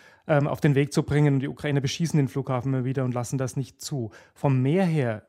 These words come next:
ist es im Moment kaum möglich, nach Odessa zu kommen für Russland, weil die Ukraine auch mittlerweile denn das Kü-, Küstengebiet vermint hat, also eine Landungsoperation, an die kann man im Moment nicht denken. Aber klar, das Signal ist, wir wollen dahin nach Odessa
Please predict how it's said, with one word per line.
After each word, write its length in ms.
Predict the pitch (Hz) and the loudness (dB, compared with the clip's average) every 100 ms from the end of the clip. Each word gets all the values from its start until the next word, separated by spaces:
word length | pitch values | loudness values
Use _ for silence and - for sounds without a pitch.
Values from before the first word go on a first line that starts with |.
| _ | _
ist 180 | 175 - | -4 -4
es 140 | 127 | 0
im 60 | 147 | 2
Moment 360 | 139 139 135 - _ _ _ | 2 0 -2 -10 _ _ _
kaum 260 | - 151 | 2 2
möglich, 380 | 135 113 - 117 | 2 0 -6 -8
nach 100 | 123 | -6
Odessa 420 | 120 117 120 127 | -6 -4 -4 -4
zu 120 | 110 123 | -6 -8
kommen 360 | - 127 139 | -4 0 0
für 140 | 135 135 | 0 -2
Russland, 500 | 120 135 143 135 120 | -2 0 0 0 0
weil 240 | 123 143 | 0 0
die 120 | 143 | -2
Ukraine 420 | 147 - 131 135 127 | -6 -10 -6 -4 -2
auch 80 | |
mittlerweile 720 | 127 135 139 120 123 127 131 120 - - - _ | -2 -2 0 0 0 0 -4 -6 -20 -20 -20 _
denn 200 | - 135 131 | 0 0 0
das 220 | 139 - | -4 -4
Kü-, 200 | 135 - | -12 -6
Küstengebiet 680 | - 160 - 143 127 131 123 | -4 -2 0 0 0 -2 -2
vermint 540 | 143 127 135 151 170 | 0 2 4 4 4
hat, 240 | 143 143 139 | 2 -2 -2
also 220 | 131 131 | -6 -2
eine 140 | 123 | -2
Landungsoperation, 1080 | 120 127 151 143 - 143 127 131 - 143 135 | 0 0 0 -2 -4 -4 -4 -6 -4 -2 0
an 100 | 123 | -2
die 80 | 127 | -6
kann 200 | - 131 | -4 -2
man 100 | 127 | -2
im 80 | |
Moment 320 | 123 127 120 113 | -2 -2 -4 -6
nicht 200 | 151 - | -6 -2
denken. 240 | 131 135 | -2 -2
Aber 200 | 123 120 | -2 -4
klar, 240 | - 123 131 | -2 -2 -2
das 160 | 131 | -2
Signal 400 | 131 123 123 113 | -6 -2 -2 -2
ist, 160 | 143 - | -4 -2
wir 160 | 123 | -2
wollen 220 | 107 123 147 | 0 0 2
dahin 300 | 123 113 147 | 0 0 -2
nach 160 | 123 | -2
Odessa 500 | 113 120 123 143 135 | -2 -4 -2 -2 -2